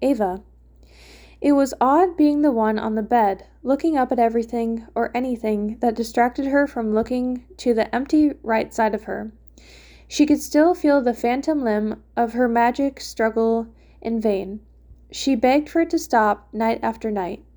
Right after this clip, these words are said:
She could no longer cast. Their unit won three days later, and Rose was discharged shortly after. The prosthetic was heavy, not in its design or physical weight, but its lack of tangible feeling,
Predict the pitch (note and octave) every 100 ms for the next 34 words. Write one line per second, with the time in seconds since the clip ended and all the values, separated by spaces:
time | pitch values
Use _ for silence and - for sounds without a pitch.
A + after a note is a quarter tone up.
0 | _ _ - - - - - - - C#4
1 | C4+ C#4 C4 D#4+ D4+ C4 B3 B3 G3 E3+
2 | G3+ - - _ _ B3+ B3 A#3+ D4 E4
3 | - A#3 A#3 A#3 - C4 D4 D4+ C#4 _
4 | A#3 A3+ A3+ A3 G#3 F3+ G3+ - A3+ A3+
5 | A#3+ D4 D4 A#3+ A#3 C4 B3+ - A3 A3+
6 | - - G#3+ A3+ G3+ F#3 F#3 F#3+ G#3+ -
7 | _ - - - - - - - - C4+
8 | C4+ C#4 C4 - D4 F4+ C#4+ C4 - A#3+
9 | G3 F3+ G#3+ - _ A3+ B3 D#4 D#4 D#4+
10 | D#4+ D4+ C4+ A#3+ G#3 G#3 G#3 G#3+ A3 C4+
11 | C4+ D4+ D4 G#3+ G3 G#3+ - A3+ B3+ C4
12 | B3+ B3 C4 D#4 C#4+ - - B3 B3 A#3
13 | A3+ A3+ A3+ G3+ F3+